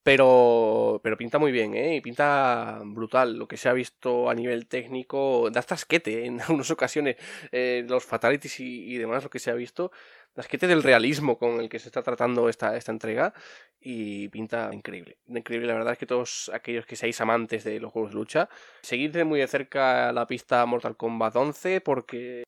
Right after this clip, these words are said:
ya digo, lo, lo que se ha mostrado en ese evento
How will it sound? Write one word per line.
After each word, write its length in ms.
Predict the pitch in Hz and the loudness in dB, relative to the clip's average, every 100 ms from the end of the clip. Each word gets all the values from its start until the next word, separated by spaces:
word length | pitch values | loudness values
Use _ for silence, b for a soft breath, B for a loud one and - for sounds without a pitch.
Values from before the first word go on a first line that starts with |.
| - | 0
ya 160 | 143 | 4
digo, 180 | 135 110 | 6 6
lo, 80 | 113 | 4
lo 140 | 113 | 2
que 80 | 120 | 2
se 80 | 160 | 4
ha 20 | |
mostrado 680 | 170 156 127 120 117 110 113 | 4 4 2 2 2 0 -2
en 60 | |
ese 180 | 120 - | -2 -2
evento 460 | 117 135 - 208 | -2 -2 2 2